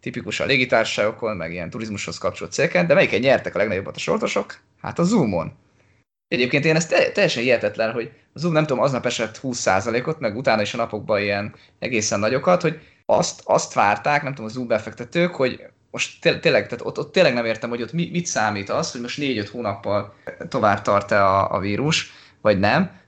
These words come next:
amikor, amikor ott azért a, a ma-, matekban ez annyira szerintem nem fontos, úgyis az számít, hogy a következő tíz évben mi fog történni, és nem az, hogy a következő négy vagy hat hónapban, és mégis ekkorát mozgott az árfolyam.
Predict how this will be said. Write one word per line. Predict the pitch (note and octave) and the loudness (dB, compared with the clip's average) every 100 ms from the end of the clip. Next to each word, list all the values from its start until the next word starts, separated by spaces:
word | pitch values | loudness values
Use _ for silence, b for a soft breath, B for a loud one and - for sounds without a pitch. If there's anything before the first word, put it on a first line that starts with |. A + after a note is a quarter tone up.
| - | -6
amikor, | B2 A#2+ C3 B2+ | -4 2 4 4
amikor | - B2 C3+ | 2 -2 0
ott | B2+ | -2
azért | B2 B2+ | 0 2
a, | B2 B2 F#2 | 4 4 2
a | |
ma-, | C#3+ - | 2 4
matekban | D3+ C#3+ A2+ A2+ | 4 2 2 4
ez | A2+ | 4
annyira | B2+ G#2+ | 4 2
szerintem | G#2 A2 G#2+ G#2+ | 0 -2 -2 -4
nem | A2+ B2 | -2 -2
fontos, | G#2+ F#2 - | -2 -6 -6
úgyis | A2+ G2+ | -6 0
az | G#2+ | 0
számít, | - G#2 G2+ G#2 | 2 0 0 0
hogy | G#2 | 0
a | G#2 | 2
következő | A#2+ G#2 - A2+ A2 G#2+ | 4 2 0 -4 -4 -2
tíz | C3+ A#2 | -2 0
évben | G#2 F#2 | 0 0
mi | G2 | -2
fog | G2 G2 | -2 -6
történni, | - G#2 G2+ G#2+ A2 | 0 0 2 0 2
és | G2+ | 0
nem | A2+ | 2
az, | G2 - | 0 0
hogy | G2 - B B | -6 -6 B B
a | _ | _
következő | - G#2+ A2+ A2 G#2 - | -2 -2 0 0 0 2
négy | A#2 G#2+ | 0 2
vagy | G2+ | 2
hat | - G#2+ | 2 0
hónapban, | - G#2+ G#2+ D3+ F3 F#3 B B B - | 0 0 0 4 4 2 B B B -10
és | - - | -8 0
mégis | C#3+ A2 | 2 4
ekkorát | B2+ - A2 F#2 | 2 2 2 2
mozgott | F#2+ F#2+ G2+ | -2 -8 -8
az | G2+ | -2
árfolyam. | G2 F#2 - G1+ - | -2 -2 -6 -10 -12